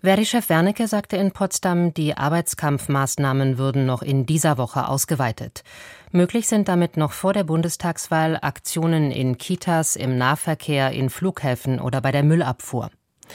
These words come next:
Der Verhandlungsführer des Beamtenbunds D B B Geier betonte,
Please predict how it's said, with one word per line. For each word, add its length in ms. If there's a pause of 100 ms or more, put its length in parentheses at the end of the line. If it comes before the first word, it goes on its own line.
(580)
Der 100
Verhandlungsführer 760
des 160
Beamtenbunds 760
D 120
B 160
B 180
Geier 400
betonte, 680